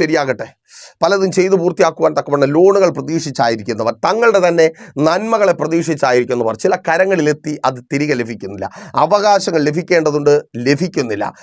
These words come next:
തടഞ്ഞു വെക്കപ്പെട്ട അനുഭവം യേശുവിൻ നാമത്തിൽ ആ വെല്ലുവിളികൾ ഇന്ന് പകലിൽ അഴിഞ്ഞു മാറട്ടെ. സകല അവകാശവാദങ്ങളും, ഓ, thank you, Lord. ഇത് വിടുതലിൻ്റെ പകൽക്കാലമായി മാറട്ടെ.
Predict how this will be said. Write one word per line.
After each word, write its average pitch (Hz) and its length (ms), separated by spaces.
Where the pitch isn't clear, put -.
തടഞ്ഞു 190 340
വെക്കപ്പെട്ട 147 360
അനുഭവം 131 420
യേശുവിൻ 196 520
നാമത്തിൽ 135 300
ആ 131 40
വെല്ലുവിളികൾ 233 420
ഇന്ന് 196 180
പകലിൽ 220 320
അഴിഞ്ഞു 269 320
മാറട്ടെ. 175 260
സകല 208 240
അവകാശവാദങ്ങളും, 208 1040
ഓ, 208 40
thank 202 240
you, 185 120
Lord. 165 180
ഇത് 135 160
വിടുതലിൻ്റെ 180 380
പകൽക്കാലമായി 156 720
മാറട്ടെ. 120 280